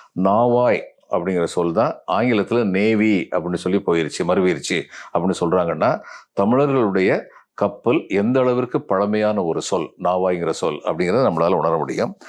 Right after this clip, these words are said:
அதே போல கடல்ல வந்து தொலைதூர கரைகளுக்கும் பாய்மரம் வீசி செல்லும் நுட்பங்களை அவர்கள் அறிந்திருந்தார்கள் அப்படிங்கிறத வரலாறு வந்து நமக்கு தெரியப்படுத்துது. எங்கெங்கெல்லாம் போய் வியாபாரம் பண்ணாங்க?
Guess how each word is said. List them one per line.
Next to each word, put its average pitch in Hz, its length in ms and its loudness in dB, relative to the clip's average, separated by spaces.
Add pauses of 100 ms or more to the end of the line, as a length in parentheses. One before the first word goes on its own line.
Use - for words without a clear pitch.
(200)
அதே 131 240 2
போல 135 480 0 (160)
கடல்ல 151 340 0
வந்து 120 260 -2
தொலைதூர 151 500 -2
கரைகளுக்கும் 101 720 -2 (520)
பாய்மரம் 135 400 2
வீசி 101 320 0
செல்லும் 90 320 -2
நுட்பங்களை 101 680 -2 (100)
அவர்கள் 90 380 -2
அறிந்திருந்தார்கள் 90 1000 0 (360)
அப்படிங்கிறத 95 420 0
வரலாறு 90 400 0
வந்து 104 140 -2
நமக்கு 85 500 -4
தெரியப்படுத்துது. 85 580 -4 (640)
எங்கெங்கெல்லாம் 170 540 2
போய் 139 140 2
வியாபாரம் 104 420 2
பண்ணாங்க? 85 400 -2